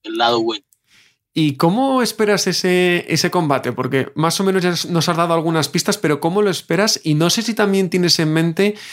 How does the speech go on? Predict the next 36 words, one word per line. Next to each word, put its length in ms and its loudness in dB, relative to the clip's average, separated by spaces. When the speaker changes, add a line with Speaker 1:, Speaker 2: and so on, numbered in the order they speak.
Speaker 2:
todo 240 0
lo 100 -2
que 100 -8
está 200 -2
ocurriendo 460 2
últimamente 880 0
en 120 2
Reino 280 2
Unido 420 0
con 180 2
el 120 2
tema 220 0
de 80 0
arbitrajes. 720 -2
El 120 2
último 320 0
le, 280 0
le 100 0
pasó 240 0
a 60 0
Kiko 240 -2
Martínez 640 0
en 80 0
esa 180 0
pelea 240 0
contra 300 -2
Warrington. 520 0
No 60 0
sé 100 2
si 140 0
también 240 0
es 100 0
algo 240 0
que 100 0
te 140 0
preocupe. 640 -4